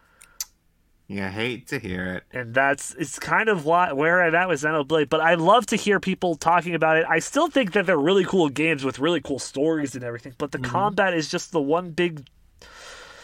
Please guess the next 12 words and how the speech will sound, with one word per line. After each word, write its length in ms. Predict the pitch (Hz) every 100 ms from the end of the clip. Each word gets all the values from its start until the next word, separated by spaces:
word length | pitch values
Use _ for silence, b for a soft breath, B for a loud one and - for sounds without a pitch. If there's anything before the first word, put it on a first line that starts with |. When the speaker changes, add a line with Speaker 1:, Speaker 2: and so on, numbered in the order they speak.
| B -
Speaker 2:
draw 400 | 135 180 196 190
for 160 | 175
me 100 | 165
that 160 | 151 147
I 60 | 143
can't, 340 | - 156 160 277 _ _ -
I'm 80 | 135
like, 240 | 156 151 120
"Nah, 560 | 123 127 123 120 117
I 80 | 117
can't, 400 | - 123 120 120
dude." 320 | - 120 120